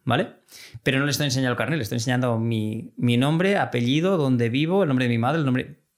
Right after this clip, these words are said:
No. Estamos hablando de, pues, por ejemplo, que tengo en mi móvil firmado, pues, por el banco que tengo más de dieciocho años. O firmado por el ayuntamiento, donde no hay una sola fuente de la verdad. ¿Vale?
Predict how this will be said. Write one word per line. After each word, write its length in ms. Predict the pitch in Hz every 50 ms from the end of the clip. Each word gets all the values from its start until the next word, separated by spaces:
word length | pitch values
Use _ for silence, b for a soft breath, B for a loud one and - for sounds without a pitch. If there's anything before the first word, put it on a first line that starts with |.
| -
No. 280 | - 131 113 92 - B B B B B B B B
Estamos 260 | B 165 175 180 -
hablando 280 | 190 185 180 175 147 123
de, 160 | 135 127 113
pues, 140 | 123 120 -
por 140 | - 135
ejemplo, 420 | 120 156 156 165 196 240 - _ _ b b b b b b b b b
que 140 | - 160 156
tengo 460 | 160 190 175 147 123 117 104 - - -
en 120 | 131 127 127
mi 120 | 131 139
móvil 320 | 160 180 165 139 117 107
firmado, 640 | - - 127 123 139 156 147 120 104 101 117 - _ _ _ _
pues, 240 | - - 107 104 -
por 160 | - 120 113
el 80 | 113 113
banco 260 | 135 165 190 190 220
que 80 | 190 165
tengo 160 | 143 139 143
más 140 | 139 131 117
de 80 | 135
dieciocho 340 | 123 117 127 110 107 - 101
años. 380 | 92 92 92 98 - - _ _ _ _ _ _ _ _ _ _ _ _ _ _ _ -
O 80 | - 135
firmado 320 | 147 131 135 165 196 190
por 100 | 190 165
el 60 | 147
ayuntamiento, 580 | 135 123 120 120 113 110 113 113 98 - 78 - _ _ _ _ _ b b b b b
donde 220 | - 143 147 151 156
no 100 | 170 180
hay 100 | 202 208
una 160 | 208 196 180
sola 680 | - - 185 165 160 147 147 143 143 143 143 135 - - -
fuente 340 | 170 165 151 143 131 127 113
de 60 | 110
la 80 | 107
verdad. 300 | 104 104 92 82 82 - _ _ _ _ _ _ _ _ _ _ _ _ _ _ - _ _ _ _ _ _ _ - 113
¿Vale? 340 | 104 120 170 233 - -